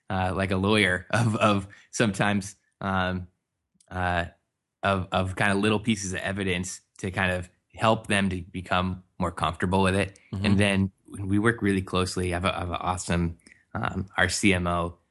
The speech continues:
Speaker 1: is awesome, Blair Trippitti. He also, he also has, came from, worked at Nike, and, um, he also worked for the U S Olympic Committee and,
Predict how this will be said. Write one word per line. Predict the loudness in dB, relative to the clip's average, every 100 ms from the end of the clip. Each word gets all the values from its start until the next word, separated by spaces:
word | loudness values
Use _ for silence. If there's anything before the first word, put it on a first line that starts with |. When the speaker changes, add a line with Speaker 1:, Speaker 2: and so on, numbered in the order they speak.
| _ -6
Speaker 1:
is | -2 -2 0
awesome, | 0 2 0 -2
Blair | 0 -2
Trippitti. | 0 0 0 0
He | 2
also, | 2 2 -4
he | 0
also | 0 0 -2
has, | -2 -6
came | -6 -6
from, | -2 -4 -4 _
worked | -4 -2
at | 0
Nike, | 0 0 -2 -2 -2
and, | -4 -12 -20 -20 -20 -8
um, | -4 -2 -4 -8 _ _ _ -20 -2
he | 0
also | 2 0
worked | 0
for | 0
the | 0
U | 2
S | 0 -2
Olympic | -6 -6 -10
Committee | -8 -6 -6 -6 -8
and, | -8 -10